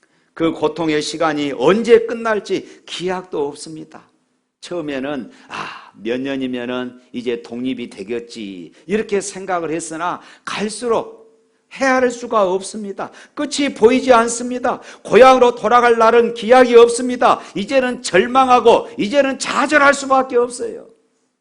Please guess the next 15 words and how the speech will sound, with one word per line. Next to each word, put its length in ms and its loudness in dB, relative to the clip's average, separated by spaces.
더 140 -6
이상 360 -6
꿈도 360 -4
희망도 560 -8
없습니다. 560 -14
오직 580 -8
두려움만 760 -8
가득한 800 -20
그런 560 -8
세상이 580 -14
되어버린 560 -12
것입니다. 540 -18
그래서 400 -4
유다 240 -2
백성들은 800 -4